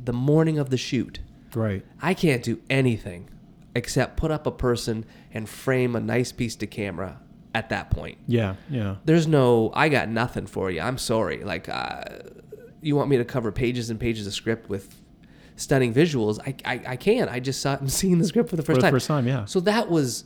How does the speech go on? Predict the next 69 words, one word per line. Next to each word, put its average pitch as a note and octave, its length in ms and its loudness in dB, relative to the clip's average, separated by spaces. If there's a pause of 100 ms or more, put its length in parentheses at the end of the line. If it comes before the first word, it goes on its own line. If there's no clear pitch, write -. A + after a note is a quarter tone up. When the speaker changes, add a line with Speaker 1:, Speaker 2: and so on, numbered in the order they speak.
(140)
Speaker 1:
that F#3+ 160 2
was D#3+ 120 4
kinda C3+ 300 0
difficult A2 540 -6
to A#2 100 -8
deal A2 200 -2
with G#2 100 -6
that. - 80 -8
And A2+ 100 -6
I, D3 40 0
and F3+ 140 0
they B3+ 100 6
knew B3 180 6
it - 120 2
too. E2+ 160 -4
They C#3 180 0
knew, D3+ 140 4
"Yeah, C#3 200 2
Speaker 2:
Yeah. A2 140 2
Speaker 1:
we C3 100 2
just D#3 180 0
can A#2 120 0
never B2+ 200 2
get B2+ 200 0
you, G#2+ 200 -4 (460)
you C3+ 80 0
know, A#2+ 80 4
in, D#3 200 6
you're C#3 100 4
not E3 140 2
in C3 60 -4
the A#2+ 80 0
room, E3+ 420 4
and B2 80 2
we A#2 80 0
can B2 160 -6
never C#3 220 0
get C3 180 -2
your A#2+ 100 -4
feedback B2 540 -2
early D#3+ 380 6
in A#2 80 0
the A2+ 60 0
process," - 680 -6
you G#2 80 -6
know? A#2+ 320 0
Speaker 2:
Yeah. - 100 -20 (380)
Speaker 1:
And C#3+ 280 0
s-, C3 140 -6
and C#3+ 180 0
I C#3+ 80 4
just D#3 160 0
didn't D#3+ 160 2
work C#3+ 180 2
into C#3 140 2
their B2+ 140 2
workflow, B2 540 -2
I F#2 60 -6
guess, F#2+ 240 -6
for - 100 -6
some G#2 240 -4
reason, F#2+ 360 -4
even A#2 180 -4
with G#2+ 120 -4
a B2+ 40 -4
call F3+ 300 4
or A#2 80 6
something. - 380 -4
So D#3 220 4